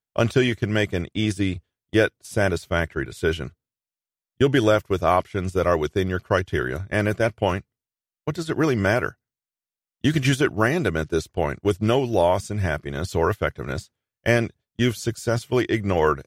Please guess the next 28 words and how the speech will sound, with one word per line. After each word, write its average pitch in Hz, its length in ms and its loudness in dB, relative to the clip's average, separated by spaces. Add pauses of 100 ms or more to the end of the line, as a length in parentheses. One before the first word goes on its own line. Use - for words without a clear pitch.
everything 90 640 -4
that 82 120 -4
you 98 120 -4
don't 71 460 -4
care 76 160 0
about. 73 280 -2 (1300)
A - 80 0
corollary 92 640 4 (100)
to 92 60 -2
setting 90 360 0
boundaries 87 520 0
is 92 120 -4
to 92 120 -4
first - 300 2
identify 87 680 2
a 85 80 -2
default 80 460 -2
choice 98 460 0
if 90 140 -6
you 80 80 -8
can't - 280 -4
decide 80 540 0
within 110 320 0
a 90 40 -2
set 82 220 -2
amount 62 220 -4
of - 80 -12
time. 82 340 0